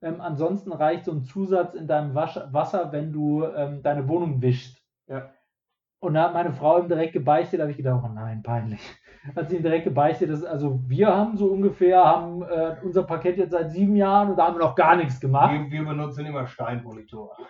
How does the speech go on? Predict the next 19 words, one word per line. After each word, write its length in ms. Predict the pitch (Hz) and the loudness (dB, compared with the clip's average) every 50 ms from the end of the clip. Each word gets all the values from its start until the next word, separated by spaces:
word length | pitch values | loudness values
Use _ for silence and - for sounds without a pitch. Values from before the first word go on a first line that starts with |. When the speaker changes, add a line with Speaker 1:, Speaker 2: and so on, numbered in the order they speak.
| - _ | -16 _
Speaker 1:
<laughs> 100 | - 127 127 - 208 - - - - - - _ _ _ _ - - - - - 131 - | -8 -8 -8 -8 -10 -12 -12 -14 -14 -14 -16 _ _ _ _ -20 -20 -20 -20 -20 -12 -8
Wir 120 | 156 151 | -8 -6
haben 60 | 165 | -2
noch 180 | 170 170 160 151 | 0 0 2 4
gar 200 | 135 175 175 180 | 8 8 8 8
nichts 160 | 180 151 - - | 6 2 -2 -2
gemacht. 220 | 139 131 147 175 170 | 0 2 4 4 4
Da 40 | 156 | 4
hab 60 | 147 | 2
ich 80 | 160 139 | -2 -2
gesagt, 280 | 170 160 160 160 - | 2 4 4 4 4
„Stimmt 320 | - - - 196 202 208 208 | 2 2 2 2 2 2 0
nicht, 180 | 240 254 208 | -4 -2 2
wir 100 | 202 185 175 | 2 2 2
haben 100 | 170 - | 2 -2
zwischendurch 440 | - 190 196 202 202 185 175 - 143 | -4 -4 -2 2 4 4 4 4 2
Löcher 320 | 147 165 160 196 180 170 | 0 0 2 2 2 4
reingemacht, 520 | 180 180 180 185 185 175 180 175 170 - | 4 4 2 2 2 2 2 2 2 2
damit 300 | - 165 160 165 160 - | -2 -4 -4 -4 -6 -8